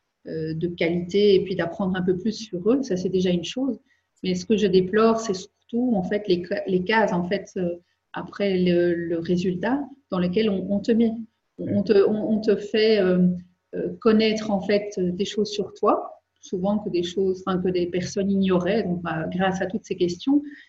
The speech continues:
Et puis, à la fin, on te dit, voilà, le résultat, et tu es, euh, enfin, je veux dire, si on parle des tests couleurs, on dit, euh, enfin, voilà, t'es telle couleur, t'es telle, euh, et, euh, où tu as un pourcentage, et je peux, je peux, je, je peux te montrer, enfin, je peux te parler un exemple, mais je ne dirai pas, en fait, le,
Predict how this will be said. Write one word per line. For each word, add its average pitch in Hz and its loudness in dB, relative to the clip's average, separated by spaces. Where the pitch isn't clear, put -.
Et 190 0
puis, 226 2
à 208 6
la 175 4
fin, 226 0
on - -6
te 208 -4
dit, 196 -2
voilà, 220 2
le 190 4
résultat, 220 4
et 185 -6
tu 208 2
es, 214 12
euh, 180 6
enfin, 180 0
je 175 -2
veux 180 0
dire, 180 2
si - -6
on 185 -2
parle 175 2
des 175 0
tests 180 -2
couleurs, 185 0
on 180 0
dit, 190 0
euh, 165 0
enfin, 175 -4
voilà, 175 -2
t'es 175 -6
telle 208 2
couleur, 196 2
t'es 185 -8
telle, 180 0
euh, 156 0
et, 196 6
euh, 175 6
où 220 2
tu 220 -2
as 190 6
un 185 2
pourcentage, 202 2
et 202 -4
je - -14
peux, 185 8
je - -6
peux, 175 4
je, 175 -4
je - -20
peux 175 -4
te 175 -6
montrer, 180 0
enfin, 180 -2
je 180 -6
peux 185 -6
te 180 -4
parler 185 0
un 180 2
exemple, 190 2
mais 175 2
je 175 -2
ne 170 -4
dirai 170 -4
pas, 196 -4
en 180 -2
fait, 180 -6
le, 170 -4